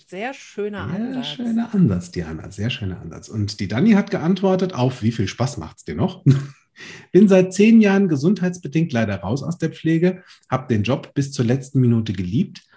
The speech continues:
Speaker 2: arbeite immer noch mit Patienten, allerdings in der Verwaltung und empfinde Pflege immer noch als meinen Traumberuf."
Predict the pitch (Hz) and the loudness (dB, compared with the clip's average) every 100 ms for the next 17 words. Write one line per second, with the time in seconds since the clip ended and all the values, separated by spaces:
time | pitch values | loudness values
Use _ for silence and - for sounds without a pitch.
0 | _ - 117 123 131 127 123 - 156 190 | _ -4 -2 0 0 0 -4 -2 4 6
1 | 190 175 165 - 143 139 107 92 95 131 | 8 6 4 0 0 0 -4 -10 -2 -2
2 | 175 165 113 107 101 135 170 101 90 - | 0 -2 0 -2 0 0 -2 -8 -8 -12
3 | - 104 143 202 240 - - _ - 92 | -8 -6 -2 -2 -2 -6 -20 _ -8 -8
4 | 92 - 135 - - 101 135 143 151 151 | -6 2 4 4 -4 2 4 4 2 -2
5 | _ _ - 127 147 156 151 107 107 - | _ _ 0 4 4 4 2 0 -2 -8
6 | - 110 104 95 82 82 92 104 _ - | -6 -6 -6 -12 -12 -10 -12 -12 _ -20
7 | _ - 127 110 - - - - - | _ -6 -4 -4 -8 -16 -20 -20 -20